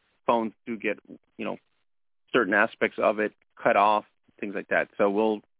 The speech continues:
try again here and see if that worked out for us as well. Um, so we're gonna have her call back in a second here and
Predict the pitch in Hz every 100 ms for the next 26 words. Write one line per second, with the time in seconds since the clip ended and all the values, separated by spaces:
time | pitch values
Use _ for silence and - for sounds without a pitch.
0 | _ _ _ - 151 143 147 147 147 156
1 | 143 143 113 - 123 - 90 110 - 113
2 | 107 - 104 - - - 101 104 98 107
3 | - 101 101 98 95 _ _ 104 104 101
4 | - - 113 98 104 - 107 98 104 -
5 | 98 - 143 156 160 165 170 170 _ _
6 | - 107